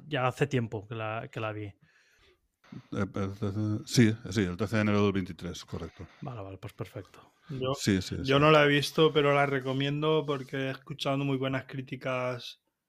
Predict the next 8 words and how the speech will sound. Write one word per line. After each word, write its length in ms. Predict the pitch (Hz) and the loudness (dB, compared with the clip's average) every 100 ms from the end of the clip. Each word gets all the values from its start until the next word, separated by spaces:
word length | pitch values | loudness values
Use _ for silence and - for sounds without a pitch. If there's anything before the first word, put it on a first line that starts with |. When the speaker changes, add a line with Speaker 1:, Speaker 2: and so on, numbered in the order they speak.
| _ _ _ _ | _ _ _ _
Speaker 3:
de 260 | - 131 131 | -6 -2 0
ella 300 | 131 139 143 | 2 2 2
sobre 280 | 123 135 127 | 0 -4 -4
la 60 | 127 | -6
hipocresía 760 | 120 123 131 117 - 135 135 | -6 -8 -6 -6 -4 -2 -2
del 300 | 131 127 123 | -2 -4 -4
régimen 460 | 135 131 - 135 131 | -4 -6 -4 -6 -4
iraní, 480 | 127 123 123 135 | -4 -6 -6 -8